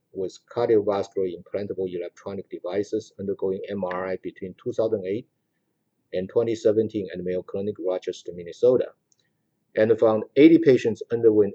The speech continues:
M R I scans with ninety abandoned leads in place during the scans. They found no evidence of myocardial injury as measured by paired cardiac troponin T.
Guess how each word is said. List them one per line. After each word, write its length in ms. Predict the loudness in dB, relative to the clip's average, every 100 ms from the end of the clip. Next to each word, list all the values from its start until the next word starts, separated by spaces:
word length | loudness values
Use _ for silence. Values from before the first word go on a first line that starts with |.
| -2
M 160 | -2
R 160 | 0 0
I 40 |
scans 500 | 0 0 -2 -2 -6 -8
with 160 | -10 -6
ninety 400 | -2 2 4 4
abandoned 560 | 2 0 -2 -4 -8 -8
leads 320 | -10 -10 _
in 160 | -14 -12
place 420 | -6 -6 -6 -16 _ _ _ -2
during 280 | 0 0
the 80 | -4
scans. 560 | -8 -4 -4 -6 -20 _ _ _ _ _ _ _ _ _ _ 0
They 140 | 2
found 300 | 4 0 4
no 140 | 10 12
evidence 500 | 10 8 0 0 -4
of 100 | -4
myocardial 580 | -4 -6 -4 -2 -2
injury 480 | -2 0 2 2 -2 -10 -10
as 200 | -8 -4
measured 320 | -4 -4 -8 _
by 140 | -10 -10 2
paired 300 | 4 4 -2 _
cardiac 360 | -4 0 0 -2
troponin 480 | -10 -10 -8 -10 -12
T. 260 | -12 -12 -12